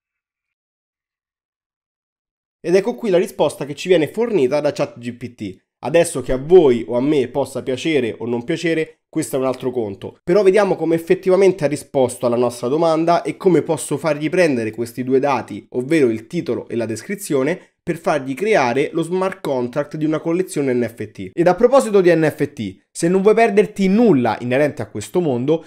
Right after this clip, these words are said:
non dimenticarti di iscriverti al mio canale, perché qui troverai tutto quello di cui hai bisogno.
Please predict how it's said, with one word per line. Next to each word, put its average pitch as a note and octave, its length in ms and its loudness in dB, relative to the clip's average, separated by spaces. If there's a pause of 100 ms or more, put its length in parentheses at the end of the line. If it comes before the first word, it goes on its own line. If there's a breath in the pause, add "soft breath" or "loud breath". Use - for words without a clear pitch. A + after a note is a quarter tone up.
non F#3+ 160 2
dimenticarti G3+ 800 0
di F#3 100 -2
iscriverti F#3 680 0
al D#3 120 0
mio D#3 140 0
canale, G#2+ 560 -4
perché A3+ 320 -4
qui G3 280 -2
troverai F#3 600 2
tutto D4+ 260 -2
quello G3+ 220 4
di D#3+ 100 0
cui D#3 140 4
hai C3 100 2
bisogno. G2 480 -6